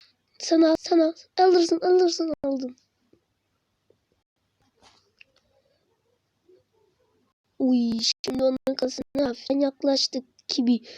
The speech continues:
Kylian Mbappe vurur. Nasıl kurtarıyor ya? Kylian Mbappe'nin şutunu.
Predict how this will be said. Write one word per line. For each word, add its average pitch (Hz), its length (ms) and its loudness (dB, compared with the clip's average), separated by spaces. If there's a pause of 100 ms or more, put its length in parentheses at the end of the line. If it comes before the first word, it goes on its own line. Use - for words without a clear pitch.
(260)
Kylian 403 420 4
Mbappe 381 340 2 (520)
vurur. 453 420 4 (340)
Nasıl 466 260 2
kurtarıyor 285 600 0
ya? 254 340 4 (1900)
Kylian 320 460 -2
Mbappe'nin 302 580 -8
şutunu. 302 680 -2